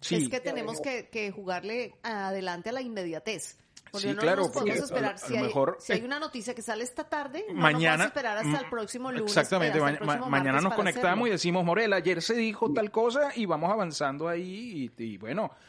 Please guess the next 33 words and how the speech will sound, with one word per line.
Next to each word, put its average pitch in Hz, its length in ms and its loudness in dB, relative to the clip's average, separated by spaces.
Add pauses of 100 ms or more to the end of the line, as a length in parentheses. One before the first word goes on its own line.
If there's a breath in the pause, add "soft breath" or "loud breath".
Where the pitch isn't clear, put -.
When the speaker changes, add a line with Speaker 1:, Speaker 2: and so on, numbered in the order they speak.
(200 loud breath)
Speaker 1:
no, 147 280 -2
no, 165 300 2
no, 196 680 4 (340 loud breath)
como 165 240 2
dice 156 240 2
la 214 100 2
historia, 135 460 0
no, 147 240 0
no 165 640 2
salvaremos 180 500 0
a 165 60 -4
todas 165 180 2
las 175 100 0
estrellas 147 380 -4
de 147 100 -2
mar, 156 320 -4
de 139 240 -2
mar, 175 400 0
pero 165 380 2
a 175 100 6
la 160 120 4
estrella 220 380 0
de 226 80 2
mar 170 220 2
que - 80 -2
salvemos 175 420 0
le 165 100 2
vamos 131 180 0
a 160 60 -4
hacer 127 200 -4
la 127 80 -2
vida 127 180 -4
diferente. - 540 -12